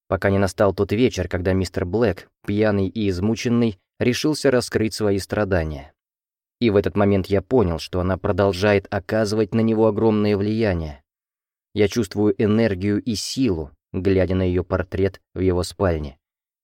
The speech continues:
который занимает почти всю стенку напротив кровати.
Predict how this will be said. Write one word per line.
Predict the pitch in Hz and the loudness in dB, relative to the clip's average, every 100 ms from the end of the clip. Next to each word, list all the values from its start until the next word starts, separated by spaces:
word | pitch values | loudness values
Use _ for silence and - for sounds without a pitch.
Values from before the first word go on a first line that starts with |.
| _ _ | _ _
который | - - 135 | -4 2 4
занимает | 117 113 123 110 | 4 4 4 2
почти | 101 - 101 | -2 -6 -8
всю | - | -6
стенку | 92 - 113 98 | -4 0 -2 0
напротив | 104 90 95 90 90 | -2 0 -2 -4 -6
кровати. | - 92 87 78 - | -2 -2 -2 -4 -8